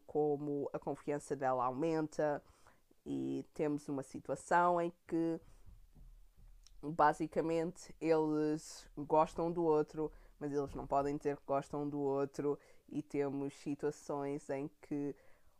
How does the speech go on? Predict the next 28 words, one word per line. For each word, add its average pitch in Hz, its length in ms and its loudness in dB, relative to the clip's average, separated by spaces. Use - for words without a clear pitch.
ou 151 280 6
o - 40 0
Wes 156 540 6
está - 220 0
a 139 40 2
falar 151 300 4
com - 100 -2
alguém 151 380 2
ou 143 160 4
a - 20 -4
Brita 147 300 -4
está 139 180 -4
a 135 40 -4
falar 139 300 2
com 143 120 -4
alguém 139 320 -2
e - 20 -2
eles 143 200 -4
claramente 143 460 0
têm 147 180 -4
ciúmes, 147 380 -6
mas 151 180 -8
não 147 120 -6
podem 143 300 -2
fazer - 380 -2
nada 143 300 0
sobre 147 320 -4
isso. 165 200 -6